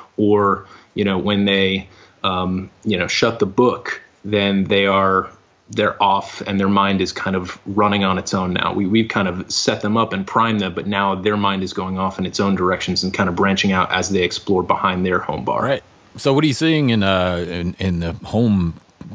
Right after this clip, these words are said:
Speaker 2: co-, sort of, uh, enthusiast, the home, uh, hobbyist market these days? I mean, that, that's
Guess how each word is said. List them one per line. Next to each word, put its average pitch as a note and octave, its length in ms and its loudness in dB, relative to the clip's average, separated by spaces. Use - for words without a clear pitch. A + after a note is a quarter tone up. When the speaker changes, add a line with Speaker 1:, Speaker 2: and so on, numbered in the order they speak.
Speaker 2:
co-, - 220 -6
sort F2+ 220 -4
of, D#2 160 -6
uh, D2+ 460 -8
enthusiast, F2+ 680 -4
the - 100 -10
home, E2+ 320 -4
uh, D#2 300 -8
hobbyist F2 640 -4
market E2+ 440 -6
these D#2+ 200 -10
days? D#2 320 -8
I D#2+ 60 -8
mean, D#2+ 140 -6
that, E2 180 -6
that's - 520 -8